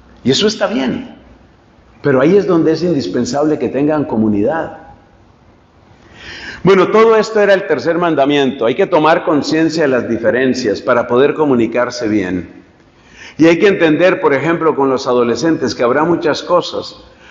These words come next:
que tú les dices y les dices y les repites, y solamente cuando se las dicen allá en el grupo, ahí sí la entendió, ahí sí la aceptó.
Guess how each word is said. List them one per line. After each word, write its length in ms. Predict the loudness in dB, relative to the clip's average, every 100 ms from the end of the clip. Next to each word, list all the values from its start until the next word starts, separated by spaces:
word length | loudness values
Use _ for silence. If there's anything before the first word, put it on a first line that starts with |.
| -2
que 140 | 0
tú 140 | 4 4
les 280 | 4 2
dices 400 | -2 -2 -2 -2
y 80 | -2
les 200 | -2 -2
dices 340 | -4 -4 -4 -2
y 60 |
les 180 | -2 0
repites, 580 | -2 -2 -2 -2 -4 -6 -20 -20 -20 _
y 120 | -2
solamente 600 | 2 2 2 2 0 0
cuando 260 | 0 -2 0
se 120 | -2
las 200 | -2 -2
dicen 280 | -6 -6 -2
allá 200 | 0 0
en 80 | 0
el 120 | -2
grupo, 520 | -4 -6 -8 -14 -16 -10
ahí 180 | -4 -4
sí 100 | -4
la 140 | -4 -2
entendió, 600 | -4 -2 -2 -2 -6 -8 -16 -8
ahí 200 | -2 -2 -2
sí 140 | 0
la 120 | -2
aceptó. 480 | -2 -8 -12 -12 -12